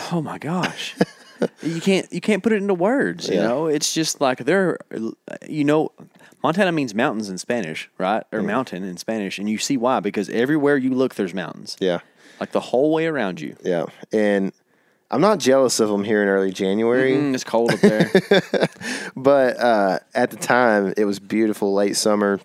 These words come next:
Speaker 2: Uh, it actually snowed up on the mountains.
Speaker 1: Mm-hmm.
Speaker 2: So it was pretty chilly. And it, we would, we were welcoming that.
Speaker 1: Mm-hmm.
Speaker 2: Um, and it was just cool to be there, man. We got to, we got to go to the Sitka headquarters and do a podcast with, uh, with Chris Derrick there.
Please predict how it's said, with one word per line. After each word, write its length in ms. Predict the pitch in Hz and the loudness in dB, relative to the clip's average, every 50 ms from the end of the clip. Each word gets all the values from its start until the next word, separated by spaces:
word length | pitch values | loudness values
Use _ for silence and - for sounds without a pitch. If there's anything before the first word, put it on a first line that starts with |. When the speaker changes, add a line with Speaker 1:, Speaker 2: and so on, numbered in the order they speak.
| _ _ _ _ _ _ _ _ _ - - | _ _ _ _ _ _ _ _ _ -12 -6
Speaker 2:
Uh, 240 | - 101 101 98 95 98 | 0 2 2 4 4 4
it 80 | 107 113 | 4 2
actually 320 | 120 - - - 113 104 | 2 2 0 -2 -2 -2
snowed 500 | - - - - 107 104 110 117 113 110 - _ - | -2 -2 -2 0 2 4 4 2 0 -2 -6 _ -2
up 220 | 113 120 123 - - | 0 0 0 0 2
on 180 | 101 113 120 | 2 2 2
the 60 | 110 | 0
mountains. 560 | 98 90 90 92 - - 110 120 - - - _ - - - | 0 0 -2 -2 -2 -4 -4 -6 -6 -10 -12 _ -20 -16 -10
Speaker 1:
Mm-hmm. 180 | - 120 113 | -8 -6 -4
Speaker 2:
So 220 | 104 95 113 104 104 | 0 2 2 4 4
it 80 | 104 | 4
was 160 | 123 127 131 - | 2 0 -2 -4
pretty 260 | - - - - 269 | -6 -4 -2 -2 -2
chilly. 460 | - - 127 127 117 113 127 151 151 - - - - - - - _ _ - | -2 0 2 2 4 4 2 0 -2 -6 -12 -20 -20 -20 -20 -20 _ _ -2
And 240 | - 127 127 123 123 | 0 2 2 4 4
it, 80 | 123 | 4
we 160 | 113 120 131 131 | 4 4 4 4
would, 380 | 131 127 120 113 110 113 113 - | 4 2 2 0 0 0 0 0
we 180 | 120 123 123 | 0 0 2
were 200 | 120 113 107 101 | 2 2 0 0
welcoming 720 | 98 104 98 101 113 113 120 120 - 113 107 104 104 104 | -2 -4 -4 0 2 2 2 2 0 0 0 2 2 2
that. 420 | 98 95 98 101 110 - - - - - | 2 2 2 2 0 -2 -4 -8 -8 -6
Speaker 1:
Mm-hmm. 80 | 120 101 | -2 0
Speaker 2:
Um, 400 | 98 95 92 90 87 85 87 - - - - - _ _ - | 2 2 2 2 0 0 -2 -6 -10 -18 -20 -20 _ _ -10
and 360 | - 104 107 104 98 98 98 90 | -6 -4 -2 0 0 0 0 0
it 80 | 101 | 0
was 120 | 110 110 - | -2 -2 -2
just 200 | 131 - - - | -4 -4 -4 0
cool 180 | - 110 110 | 2 2 2
to 60 | 101 | 2
be 120 | 95 95 92 | 2 0 0
there, 140 | 95 92 92 | 2 2 2
man. 120 | 95 95 | 0 0
We 60 | 101 110 | 2 0
got 120 | 113 - | 0 0
to, 220 | - 113 92 85 - - | -2 -2 -4 -4 -4 -4
we 60 | 101 107 | -2 0
got 140 | 107 98 | 0 0
to 60 | - 107 | 0 0
go 120 | 104 98 | 0 2
to 80 | 98 95 | 2 2
the 80 | 92 | 0
Sitka 280 | - - - 101 - 90 | -2 -2 -4 -4 -4 -4
headquarters 580 | - 95 98 95 - 98 101 101 98 104 - 98 | -4 -4 -4 -2 -2 -2 -2 -2 -2 -4 -4 -4
and 80 | 92 | -4
do 100 | 92 95 | -2 -2
a 40 | 92 - | -4 -4
podcast 560 | - 90 87 90 - 95 92 90 - - - | -4 -6 -6 -4 -4 -4 -4 -4 -4 -6 -8
with, 140 | 95 - _ _ - | -10 -10 _ _ -8
uh, 220 | 90 92 92 92 - _ - - - - - - - - _ _ | -6 -6 -6 -8 -10 _ -20 -20 -20 -20 -20 -20 -20 -20 _ _
with 200 | - 101 95 - | -6 -6 -6 -4
Chris 240 | - - 98 92 - | -4 -4 -4 -2 -2
Derrick 320 | - 98 95 95 95 - - | 0 0 2 2 0 0 0
there. 420 | 101 95 95 95 95 92 92 | 0 0 2 2 2 0 0